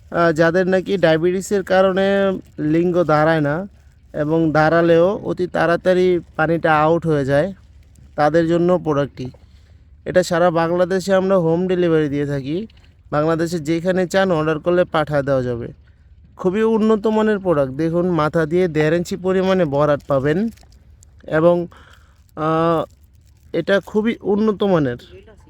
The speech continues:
দেখুন কতটা কোয়ালিটিফুল প্রোডাক্ট। এটা অরিজিনাল চায়না সিলিকন দিয়ে তৈরি, যার কারণে ছিঁড়ে বা ফেটে যাওয়ার কোনো সম্ভাবনা নাই। এটা আপনি অনেক দিন ব্যবহার করতে পারবেন। এটার সাথে একটা জেল দিয়ে দিব আমরা।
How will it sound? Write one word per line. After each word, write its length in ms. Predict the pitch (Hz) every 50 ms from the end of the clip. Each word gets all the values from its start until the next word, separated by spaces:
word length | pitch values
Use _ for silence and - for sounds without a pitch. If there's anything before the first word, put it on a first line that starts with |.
| - _ -
দেখুন 300 | 160 185 180 196 180 143
কতটা 420 | - 170 175 - - 190 175 185
কোয়ালিটিফুল 640 | 180 - 180 185 185 190 190 170 202 180 185 190 180
প্রোডাক্ট। 440 | 160 156 143 123 127 120 - _ - - _ - - _ _ - _
এটা 140 | - - -
অরিজিনাল 760 | - - - 180 180 196 185 180 208 202 220 226 233 233 226
চায়না 360 | 185 202 190 196 202 208 208
সিলিকন 580 | - - 202 190 196 202 190 - 208 208 208 208
দিয়ে 160 | 202 196 190
তৈরি, 480 | 156 165 156 147 143 151 160 196 220 214 - _ _ _ _ - _ - _ _ _ -
যার 260 | - 170 170 175 170
কারণে 420 | - 190 185 185 190 185 196 196 180 -
ছিঁড়ে 460 | - - 185 190 196 196 208 214 214
বা 200 | 190 180 196 202
ফেটে 380 | 185 - 185 175 165 - 190 185
যাওয়ার 300 | 175 190 190 196 190 170
কোনো 260 | - 190 185 196 190
সম্ভাবনা 640 | - - 160 156 165 165 170 170 170 185 175 165 151
নাই। 340 | 143 135 139 147 170 208 214 - - _ _ - _ - _ _ - - - _ - - -
এটা 200 | 175 160 185 185
আপনি 180 | 185 - 196 190
অনেক 360 | 185 185 185 196 190 170 165
দিন 180 | 196 196 196
ব্যবহার 280 | 190 185 185 180 180 160
করতে 280 | - 170 165 147 165 160
পারবেন। 400 | 160 165 160 156 170 175 202 214 - - - - - - _ _ - _ - _ _ -
এটার 220 | 165 151 175 180
সাথে 220 | 165 190 175 190
একটা 220 | 190 165 - 196 185
জেল 300 | 151 170 165 170 180 180
দিয়ে 180 | 175 196 190
দিব 220 | 170 175 160 143 151
আমরা। 440 | 147 147 151 151 156 170 202 220